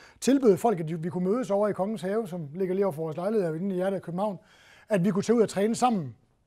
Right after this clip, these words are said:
At de kunne bare komme, og så skulle vi, så kunne vi træne sammen og hygge os. Opfordre dem til at møde op. Opfordre dem, opfordre dem til at melde sig ind i, øh, i, øh, i, i den her CrossFit Center. Jeg begyndte at,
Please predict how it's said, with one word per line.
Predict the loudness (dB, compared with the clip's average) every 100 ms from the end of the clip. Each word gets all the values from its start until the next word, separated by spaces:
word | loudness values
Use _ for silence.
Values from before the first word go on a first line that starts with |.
| _ _ _ _ _ _ _
At | -8 -4
de |
kunne | 2
bare | 4 4
komme, | 4 0 0
og |
så | -6
skulle | -4 0 2
vi, | 2
så | 0
kunne | -4
vi | -4
træne | -2 0
sammen | 0 0
og | 0
hygge | 0 0
os. | -2 -2
Opfordre | -2 0 2 2
dem | 0
til | 0
at | 0
møde | 2 4
op. | 2 0 _ _ _ _
Opfordre | -2 2 2 2
dem, |
opfordre | 0 -4 -4
dem | -2
til | -2
at | 0
melde | 0 -2
sig | -2 -2
ind | -2
i, | 0
øh, | 0 0 -2 -2
i, | -4 -4
øh, | -4 -6
i, | -8
i | -8 -6
den | -4
her | -2
CrossFit | -2 -2 -4
Center. | -4 -4 -4 -8 _ _ _ _ _ _
Jeg | 6 8
begyndte | 8 6 6 8
at, | 8 8 6